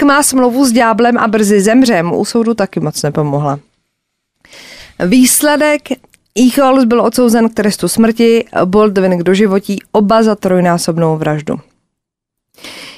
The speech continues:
I hned po vynesení rozsudku se snesla na celou westmemphiskou policii vlna kritiky.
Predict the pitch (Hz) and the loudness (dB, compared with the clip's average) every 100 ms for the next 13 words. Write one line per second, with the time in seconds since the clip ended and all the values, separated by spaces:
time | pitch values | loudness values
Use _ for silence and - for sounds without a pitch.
0 | _ 247 285 330 311 285 277 285 294 302 | _ 2 2 2 0 2 2 2 0 0
1 | 262 247 208 190 190 220 233 220 247 254 | 0 -4 -4 -4 -2 0 0 0 0 0
2 | 254 247 254 226 233 233 226 233 - 262 | 0 0 2 0 0 0 0 0 0 -2
3 | 226 208 - 208 208 196 202 208 185 175 | 0 0 2 2 2 0 -2 0 -2 -2
4 | 165 151 | -2 -2